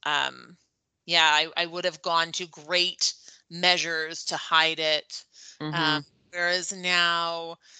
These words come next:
Speaker 1: I would have cried every time that I did talk about it. Whereas now, I mean, it's not that, it's, it's not that,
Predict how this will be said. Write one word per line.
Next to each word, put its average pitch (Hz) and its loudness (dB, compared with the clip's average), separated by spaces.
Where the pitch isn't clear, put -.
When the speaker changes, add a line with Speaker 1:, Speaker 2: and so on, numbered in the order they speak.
Speaker 1:
I 202 2
would 190 -4
have 175 -8
cried 165 4
every 170 -4
time 160 -2
that 160 -4
I 156 0
did 156 -6
talk 185 -6
about 190 -2
it. 190 2
Whereas 185 2
now, 196 2
I 170 -4
mean, 156 -8
it's 190 0
not 175 2
that, 160 2
it's, 180 -8
it's 202 -2
not 202 4
that, 160 0